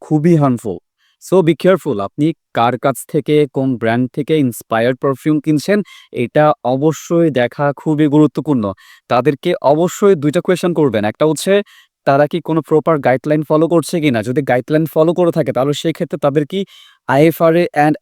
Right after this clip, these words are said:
এনএসডিএস এই দুইটা গাইডলাইন কি তারা প্রপারলি ফলো করে কিনা, একই সাথে বাকি কোনো গাইডলাইন কি ফলো করছে কিনা। কারণ পারফিউম ব্যবহার করব আমাদের ভালো থাকার জন্য স্মেল, নাকি পারফিউম ব্যবহার করে আমরা শরীর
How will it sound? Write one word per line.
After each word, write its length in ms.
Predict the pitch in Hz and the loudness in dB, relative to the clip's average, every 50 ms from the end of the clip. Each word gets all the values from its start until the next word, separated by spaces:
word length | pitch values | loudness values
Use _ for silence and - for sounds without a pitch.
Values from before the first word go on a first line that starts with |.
| - 139 | 0 2
এনএসডিএস 520 | 147 160 160 151 139 123 147 156 156 143 - 156 | 2 4 2 2 0 0 2 2 2 2 2 -2
এই 60 | 143 123 110 | -6 -4 0
দুইটা 280 | 143 156 151 - - 165 151 131 135 | 0 0 0 2 0 -2 0 0 -2
গাইডলাইন 420 | 131 139 - - - 147 147 151 151 - - | -2 -2 -4 -4 -2 0 0 0 0 -4 -4
কি 80 | 165 156 - | -6 -4 -2
তারা 160 | 147 135 139 139 135 - | -2 0 0 -2 -2 -4
প্রপারলি 440 | 135 131 117 147 143 139 139 147 147 - - | -6 -2 0 2 2 2 2 0 -2 -2 0
ফলো 200 | 139 143 147 151 131 | 0 2 2 2 2
করে 160 | 147 143 135 - - | 2 0 0 -2 -4
কিনা, 200 | 123 104 98 92 - _ _ _ _ _ - | -4 -4 -4 -6 -8 _ _ _ _ _ -4
একই 240 | - 123 135 - 175 - | -4 -4 -2 -4 -6 -4
সাথে 160 | 175 165 - 170 127 117 | -4 -2 -2 0 2 2
বাকি 200 | 131 135 - 165 | 0 0 0 -4
কোনো 180 | - 165 165 170 156 131 | -4 -2 -2 -2 0 0
গাইডলাইন 320 | 127 131 - 147 147 143 143 | -2 -2 0 0 0 0 0
কি 80 | - 156 - - | -2 -4 -2 0
ফলো 160 | 156 156 160 139 | 2 2 2 2
করছে 220 | 147 135 113 - 131 101 | 2 0 -2 -4 -6 -6
কিনা। 200 | 117 107 95 90 - _ _ _ _ _ _ - | -6 -6 -6 -8 -10 _ _ _ _ _ _ -2
কারণ 220 | 110 120 139 170 202 185 - | 0 0 2 0 0 -2 0
পারফিউম 440 | 127 135 123 - - - 196 202 185 139 113 | 0 0 -2 -4 -6 -6 -4 -4 -2 0 0
ব্যবহার 260 | - 127 131 160 165 160 | 0 2 2 2 0 0
করব 220 | - 175 175 170 185 170 156 | 0 -2 0 2 2 2 2
আমাদের 280 | 151 151 147 160 202 226 202 - _ _ - - | 2 0 0 2 2 0 0 -4 _ _ -10 -4
ভালো 240 | 139 151 160 170 180 175 - | -2 0 2 2 0 0 0
থাকার 260 | 170 160 151 151 143 123 107 113 | -2 -2 0 0 -2 -2 -2 -2
জন্য 200 | 120 110 101 101 101 - | -2 -2 -2 -4 -6 -8
স্মেল, 240 | - 113 104 92 87 - _ _ _ _ _ _ - | -8 -8 -6 -6 -8 -10 _ _ _ _ _ _ -8
নাকি 220 | 107 117 123 - 156 - | -6 -6 -4 -4 -4 0
পারফিউম 320 | 131 123 117 - - 151 143 127 | 0 0 0 0 -2 0 0 2
ব্যবহার 220 | 123 123 135 143 139 | 2 2 2 0 0
করে 120 | - 147 143 | 0 0 0
আমরা 180 | 139 139 143 143 - | 0 -2 -2 -4 -4
শরীর 240 | - 156 156 160 | -4 -2 0 0